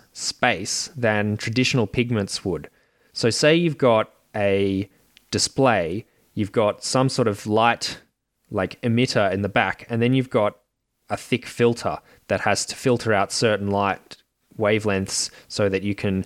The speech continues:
have different colors coming from your display.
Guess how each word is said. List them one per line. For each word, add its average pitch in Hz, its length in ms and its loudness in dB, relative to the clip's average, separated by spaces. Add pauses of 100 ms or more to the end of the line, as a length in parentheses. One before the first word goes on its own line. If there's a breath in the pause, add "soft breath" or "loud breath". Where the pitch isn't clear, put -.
have 95 440 -2 (320 soft breath)
different 98 280 -2
colors 107 320 2
coming 92 220 -2
from 101 160 -4
your 92 100 -2
display. 90 440 -2